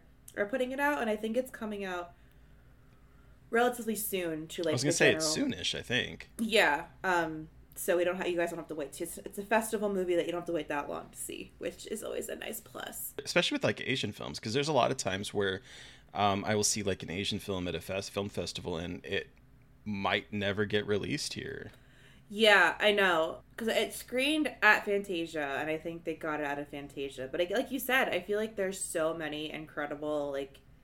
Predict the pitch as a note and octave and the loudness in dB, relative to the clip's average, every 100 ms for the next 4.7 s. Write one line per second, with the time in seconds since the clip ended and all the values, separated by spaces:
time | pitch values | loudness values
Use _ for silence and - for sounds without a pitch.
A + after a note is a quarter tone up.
0 | - - - - - A3+ A#3 - - F3 | -20 -20 -20 -14 -4 -2 -2 -4 -2 -2
1 | F3+ F#3 E3 E3 E3 E3+ - - - - | 0 2 2 0 -6 -12 -18 -20 -20 -20
2 | - - - - - F3+ E3+ E3 E3+ - | -20 -20 -20 -20 -6 -2 -2 0 -2 0
3 | G3 G3 F#3 F#3 F3 E3+ E3+ D#3 D#3 D3+ | 2 2 2 0 2 2 2 -2 -2 -2
4 | D3+ D3 - - - D#3+ D3+ | -2 -4 -10 -14 -2 -2 -2